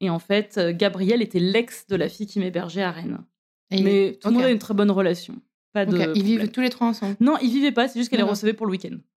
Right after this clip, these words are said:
Speaker 2: Ok.
Speaker 1: Comme moi.
Speaker 2: D'accord.
Speaker 1: C'est des très bons potes. Et on est allé à, <laughs> à un concert, euh, rockabilly, euh,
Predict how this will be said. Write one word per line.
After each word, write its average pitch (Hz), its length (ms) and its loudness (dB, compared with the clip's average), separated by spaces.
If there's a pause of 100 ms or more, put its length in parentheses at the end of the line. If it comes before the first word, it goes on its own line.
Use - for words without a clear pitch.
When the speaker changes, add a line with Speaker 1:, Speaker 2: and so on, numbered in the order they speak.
(120)
Speaker 2:
Ok. 349 220 -2 (180)
Speaker 1:
Comme 226 180 4
moi. 202 220 -2 (380)
Speaker 2:
D'accord. 202 260 -2
Speaker 1:
C'est 214 100 0
des 185 200 0
très 196 200 -6
bons 180 140 0
potes. - 280 -16 (180)
Et 208 200 4
on 196 160 0
est 180 60 0
allé 190 600 2
à, 208 380 0
<laughs> - 1300 -6
à 233 180 2
un 214 60 2
concert, 247 640 0
euh, 180 120 4
rockabilly, 226 1000 0
euh, 160 80 -2